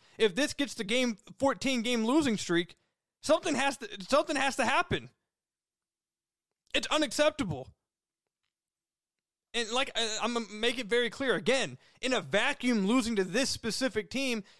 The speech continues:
is not the end of the world. It's the fact that y-, you're at a ten-game losing streak.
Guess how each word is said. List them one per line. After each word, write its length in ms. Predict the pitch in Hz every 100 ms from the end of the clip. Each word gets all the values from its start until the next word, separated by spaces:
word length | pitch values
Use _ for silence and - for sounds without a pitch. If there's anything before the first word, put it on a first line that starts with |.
| _
is 180 | 247 208
not 260 | 208 247 240
the 140 | 233
end 140 | 233 208
of 40 |
the 60 | 196
world. 320 | 214 233 208
It's 140 | 233
the 100 | 226
fact 360 | 208 254 254 -
that 120 | -
y-, 120 | - - - - -
you're 240 | 220 240 -
at 180 | 233 254
a 60 | 214
ten-game 600 | - 269 302 269 277 247
losing 300 | 240 190 175
streak. 380 | - 160 117